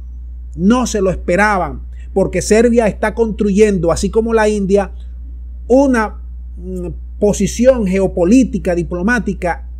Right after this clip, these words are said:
equilibrada, neutral y distante de los,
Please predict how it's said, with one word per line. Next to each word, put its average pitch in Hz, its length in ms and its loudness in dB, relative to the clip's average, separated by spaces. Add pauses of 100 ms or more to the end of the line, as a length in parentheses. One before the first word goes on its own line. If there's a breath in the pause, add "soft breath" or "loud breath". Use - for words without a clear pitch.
equilibrada, 185 1000 0 (680)
neutral 185 840 0 (300)
y 220 160 0
distante 220 880 0
de 190 140 2
los, 180 440 -2